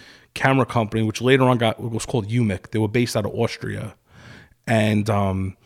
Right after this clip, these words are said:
<clears throat> years later, they got bought out by Minolta. And I find, I find all these interesting, like, crazy things about my mom and dad. Like, one of the things I found out, uh, when I was, like, twenty-something years old, my parents, you know,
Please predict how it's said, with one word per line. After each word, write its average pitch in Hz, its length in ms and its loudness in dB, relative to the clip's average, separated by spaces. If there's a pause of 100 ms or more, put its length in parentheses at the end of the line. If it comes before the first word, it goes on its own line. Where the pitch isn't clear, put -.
(200)
<clears throat> - 300 -2
years 135 720 8
later, 131 160 4
they 127 60 6
got 120 160 2
bought 131 160 6
out 117 100 4
by 120 80 6
Minolta. 117 640 2 (640)
And 110 760 4 (360)
I 160 80 2
find, 311 300 4
I - 120 -4
find 269 200 4
all 240 80 8
these 156 240 4 (580)
interesting, 190 480 6
like, 156 140 4
crazy 156 260 4
things 147 160 4
about 139 160 4
my 135 100 4
mom 135 280 6
and 123 60 4
dad. 143 220 4
Like, 131 120 2
one 143 80 0
of 143 40 0
the 147 40 0
things 143 120 0
I 127 120 0
found 135 340 2
out, 135 280 4 (460)
uh, 120 340 6
when 123 100 2
I 135 40 6
was, 135 100 4
like, 120 100 0
twenty-something 135 480 0
years 127 180 2
old, 156 340 4 (440)
my - 160 -8
parents, 226 600 4
you 160 160 -4
know, 113 340 -4